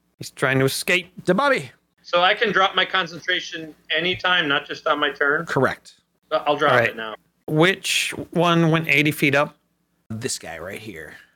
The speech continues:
Speaker 1: And, uh, is he pretty beat up?
Speaker 2: Yes, they're all very, very beat up.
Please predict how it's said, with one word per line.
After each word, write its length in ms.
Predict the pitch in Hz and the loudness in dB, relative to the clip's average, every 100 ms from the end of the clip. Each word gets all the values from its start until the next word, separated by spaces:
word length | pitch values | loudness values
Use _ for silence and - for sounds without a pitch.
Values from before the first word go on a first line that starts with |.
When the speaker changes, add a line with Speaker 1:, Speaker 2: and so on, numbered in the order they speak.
| _ _ _ _ _ | _ _ _ _ _
Speaker 1:
And, 640 | - 120 110 110 113 110 110 | -2 2 4 4 2 2 4
uh, 280 | 104 104 104 | 4 4 2
is 120 | 104 | 0
he 200 | - 139 | 0 0
pretty 240 | - 123 | 2 0
beat 200 | 113 110 | 2 4
up? 220 | 107 143 - _ _ _ | 2 2 -6 _ _ _
Speaker 2:
Yes, 560 | 113 117 110 - - - | -4 -2 -2 -6 -10 -2
they're 220 | 123 127 | 2 4
all 200 | 120 113 | 4 2
very, 340 | 104 120 117 | 2 2 2
very 260 | 104 107 101 | 2 0 -2
beat 220 | 95 | -6
up. 60 | 90 | -12